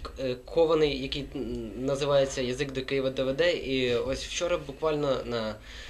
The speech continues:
е, с-, зібранні міської ради думали, де його встановити. І так і не, не придумали. Е, як ви думаєте, де можна встановити цей пам'ятник?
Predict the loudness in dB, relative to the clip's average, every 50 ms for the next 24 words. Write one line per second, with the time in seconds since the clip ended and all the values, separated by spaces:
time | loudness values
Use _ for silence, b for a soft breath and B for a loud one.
0 | B B B -8 -6 -4 -4 -4 -4 -6 -8 -10 -10 -10 -8 -8 -8 -10 -10 -10
1 | -8 -8 -8 -8 -8 -8 -8 -10 -10 -12 -14 -14 -16 -16 -16 -14 -12 -8 -6 -2
2 | 0 2 2 2 2 2 0 0 -2 -2 0 0 2 2 2 2 0 -2 0 0
3 | 0 2 2 2 0 2 0 0 -2 -4 -8 -10 -8 -4 0 2 2 2 0 -2
4 | -2 -4 -4 -4 -4 -8 -12 -14 -12 -8 -4 -2 0 0 0 0 -2 -2 -4 -6
5 | -14 -16 -12 -8 -6 -6 -6 -6 -8 -10 -8 -4 -4 -4 -4 -4 -6 -4 -4 -2
6 | -2 -4 -4 -6 -6 -4 -2 0 0 0 0 -2 -2 -4 -6 -10 -12 -14 -18 -18
7 | -14 -12 -10 -8 -8 -8 -10 -12 -14 -16 -18 -20 -20 -20 -20 -18 -14 -14 -14 -14
8 | -14 -16 -18 -20 -20 -18 -18 -18 -18 -18 -16 -16 -14 -10 -4 -2 -2 -2 0 -2
9 | -2 0 0 2 2 2 0 -2 -4 -8 -8 -8 0 2 4 4 4 4 2 0
10 | 0 -2 -2 -2 -2 0 0 0 0 -2 -4 -6 -8 -6 -6 -6 -6 -4 -4 -6
11 | -6 -6 -8 -12 -14 -16